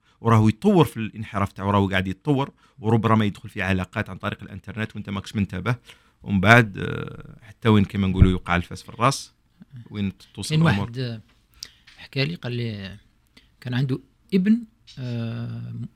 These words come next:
Speaker 2: يحب بزاف لي جو إلكترو-، لي جو إلكترونيك،
Speaker 1: مم.
Speaker 2: يلعب، آه، أنا نعرفوا حالات هذوك اللي من الصباح الليل، آه، ياكل في قدام الميكرو الحاسوب تاع ال-،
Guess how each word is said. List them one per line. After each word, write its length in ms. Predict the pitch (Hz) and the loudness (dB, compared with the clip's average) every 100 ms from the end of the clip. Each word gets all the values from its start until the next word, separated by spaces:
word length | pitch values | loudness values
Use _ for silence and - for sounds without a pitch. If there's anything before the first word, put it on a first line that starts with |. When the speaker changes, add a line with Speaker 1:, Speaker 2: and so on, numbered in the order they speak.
| - | -20
Speaker 2:
يحب 300 | 110 - 127 | -16 -10 -6
بزاف 280 | 110 123 - | -2 -2 -2
لي 60 | |
جو 220 | 110 113 107 | 0 2 0
إلكترو-، 340 | - 101 - | -2 -12 -4
لي 100 | 110 | -4
جو 160 | 104 - | -2 -2
إلكترونيك، 460 | 117 - 101 90 - _ - | -4 -4 -4 -4 -8 _ -4
Speaker 1:
مم. 80 | 104 | -2
Speaker 2:
يلعب، 340 | 90 90 90 | -2 -6 -10
آه، 180 | 90 92 - _ _ _ _ _ _ _ _ | -12 -14 -20 _ _ _ _ _ _ _ _
أنا 220 | 135 113 107 | -12 -10 -8
نعرفوا 480 | 113 113 135 - | -2 2 0 0
حالات 420 | 104 123 117 113 104 | -4 4 6 6 2
هذوك 280 | 101 123 | -4 -4
اللي 120 | 113 113 | -2 -2
من 60 | |
الصباح 340 | 107 - 120 - | -2 -4 -8 -6
الليل، 500 | 101 120 127 117 104 | 0 6 6 6 2
آه، 240 | 98 95 120 127 | -6 -12 -16 -8
ياكل 300 | 123 - 110 | -6 -6 -10
في 320 | - 113 107 | -6 -4 -4
قدام 340 | 107 117 117 | -6 -4 0
الميكرو 440 | 117 110 110 - 101 | 0 0 -4 -8 -18
الحاسوب 420 | - 107 - 107 | -14 -14 -14 -16
تاع 200 | 95 92 | -16 -16
ال-، 440 | 95 98 98 95 | -16 -18 -18 -18